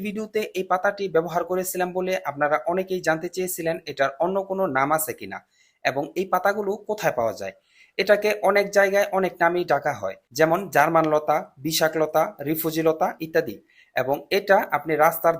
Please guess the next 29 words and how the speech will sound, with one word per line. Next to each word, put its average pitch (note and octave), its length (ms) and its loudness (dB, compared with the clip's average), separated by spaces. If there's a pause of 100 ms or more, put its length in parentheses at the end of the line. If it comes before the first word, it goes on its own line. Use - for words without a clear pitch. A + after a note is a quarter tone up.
ধারে D#3 260 4 (120)
ও C#3+ 60 -4 (140)
ঝোপঝাড়ে D#3+ 460 2
পেয়ে D#3 200 0
যাবেন। G#2 220 0 (160)
পাতাটা G#3 340 4 (100)
দেখতে G#3 260 -2 (180)
অনেকটা E3+ 280 0 (120)
পান G3 220 2
পাতার G#3 300 2
মতো। B2 200 -6 (360)
জার্মান G3 400 6
লতার G3+ 320 4
পাতা F#3+ 220 4 (280)
দেশি G3 260 2
মুরগির F#3 340 -4
জন্য F#3 160 -2 (240)
এক E3 60 2 (100)
ধরনের E3 360 2
প্রাকৃতিক F#3+ 460 -2
শক্তির F3+ 360 -4
বুস্টার, A#2+ 420 -6 (400)
যা C3+ 120 4 (120)
ঝিমুনি F3+ 300 0
ভাব F#3 180 2 (120)
দূর E3+ 200 0
করতে G3 220 -4 (160)
বেশ D#3+ 120 0 (120)
উপকারী। D#3 440 -2